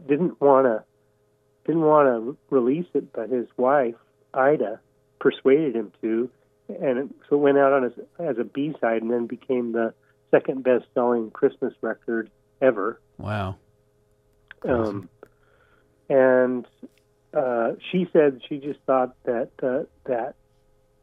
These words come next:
Speaker 1: uh, story of an underdog would appeal to people.
Speaker 2: Yeah, and, and the, the decorations that, that Burl Ives and his wife commissioned, those,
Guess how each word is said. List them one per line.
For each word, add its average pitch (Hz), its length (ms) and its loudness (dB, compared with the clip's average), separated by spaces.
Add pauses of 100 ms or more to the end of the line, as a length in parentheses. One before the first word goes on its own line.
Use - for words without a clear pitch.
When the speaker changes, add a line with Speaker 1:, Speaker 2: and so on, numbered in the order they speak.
(120)
Speaker 1:
uh, 113 200 -8 (100)
story 135 340 6
of 117 80 0
an 117 100 -2
underdog 110 580 -4
would 101 160 -10
appeal 110 480 -8
to - 80 -18
people. - 500 -10 (1040)
Speaker 2:
Yeah, 151 500 -4
and, 147 260 -6 (100)
and 165 220 -2
the, 151 280 2 (100)
the 147 80 -4
decorations 143 840 -4
that, 107 220 -10 (280)
that 117 160 -14 (200)
Burl 123 300 -4
Ives 113 460 -6
and 110 140 -8
his 104 160 -8
wife 104 280 -8
commissioned, 104 580 -8 (580)
those, 147 460 0